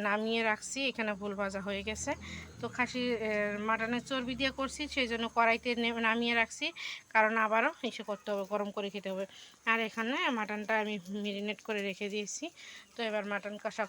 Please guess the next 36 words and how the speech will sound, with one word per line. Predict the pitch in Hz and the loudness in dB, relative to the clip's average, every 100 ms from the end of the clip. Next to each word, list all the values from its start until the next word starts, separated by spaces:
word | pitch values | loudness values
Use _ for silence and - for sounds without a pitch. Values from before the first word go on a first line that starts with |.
| 220 | -2
করব। | 220 269 339 - - | 0 0 -2 -8 -2
আর | 220 214 | 0 2
কালকে | 220 220 | 0 -2
চিকেন | 247 254 254 | -4 -2 0
রান্না | 254 254 247 | 2 0 2
করছিলাম, | 269 - 269 285 | 0 0 0 0
ছেলে | 262 254 214 208 | 2 2 2 2
মেয়ে | 208 | 0
চিকেন | 202 202 208 208 | -2 -2 -2 -2
দিয়ে | 196 | -4
খা-, | - 220 202 | 0 -2 0
খেয়ে | 233 226 | 0 2
নিয়েছে, | 240 240 226 247 | 2 0 0 2
ওরা | 208 190 | 2 2
খেয়ে | - 214 | -2 -4
দিয়ে | 196 208 - - - - - 214 | -2 -6 -6 -14 -18 -14 0 6
বাইরে | 208 202 | 6 4
এখন | 196 214 190 | 0 -4 -4
খেলছে। | 226 208 - 302 403 - - _ _ _ _ _ _ _ - - - - - - - | -4 -4 0 0 0 -6 -20 _ _ _ _ _ _ _ -20 -20 -20 -20 -20 -20 -4
তো | 247 | 2
আমি | 233 233 233 | 4 6 6
রান্নাবান্নাগুলো | 220 220 220 226 226 233 220 | 4 4 2 2 0 0 0
করে | 226 214 | 2 0
নিচ্ছি। | 220 233 - 302 294 | 0 -2 -2 -4 -4
তো | 247 | -2
চলো, | 262 262 285 | 0 -2 -2
আমি | 240 226 | -2 -2
রান্নাবান্নাটা | 220 214 220 220 220 220 | -2 -2 -2 -2 -2 -2
করে | 226 226 | -2 -2
নিচ্ছি, | 240 - 294 | -2 -2 -2
পরে | 226 196 | 2 4
আবার | 175 170 - | 2 -2 -6
তোমাদের | 175 165 - | -8 -8 -10
সঙ্গে | 175 | -12
দেখা | 175 165 170 | -10 -8 -8
হচ্ছে। | 170 - | -8 -12